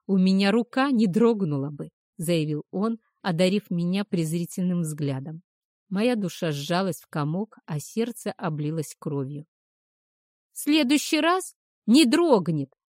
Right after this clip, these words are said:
заперев дверной засов, выплюнула я. Присев на шкуры, я обхватила голову руками,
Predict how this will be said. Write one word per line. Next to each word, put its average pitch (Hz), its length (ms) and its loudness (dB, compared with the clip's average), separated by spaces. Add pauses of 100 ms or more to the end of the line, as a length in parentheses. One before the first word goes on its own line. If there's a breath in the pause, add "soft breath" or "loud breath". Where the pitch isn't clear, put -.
заперев 185 560 -2
дверной 170 520 -4
засов, 165 500 -6 (120)
выплюнула 175 640 -4
я. 143 340 -6 (800)
Присев 202 460 -2
на 180 180 -2
шкуры, 214 500 -6 (240)
я 226 140 0
обхватила 185 540 -4
голову 165 440 -4
руками, 180 640 -6